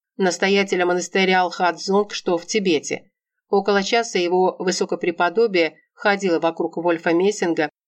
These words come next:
осеняя испытуемого руками, касаясь пальцами его головы и бормоча странные молитвы, которые буддисты зовут мантрами.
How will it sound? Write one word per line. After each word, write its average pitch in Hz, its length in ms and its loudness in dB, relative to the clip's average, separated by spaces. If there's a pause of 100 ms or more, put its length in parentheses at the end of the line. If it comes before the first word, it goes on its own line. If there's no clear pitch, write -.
осеняя 185 500 2
испытуемого 170 680 0
руками, 180 580 -2 (160)
касаясь 190 440 -2
пальцами 180 420 -2
его 170 180 0
головы 170 580 0 (260)
и 196 120 0
бормоча 190 480 0
странные 175 480 0
молитвы, 180 520 0
которые 170 440 -2
буддисты 170 680 0
зовут 165 380 -2
мантрами. 131 640 -2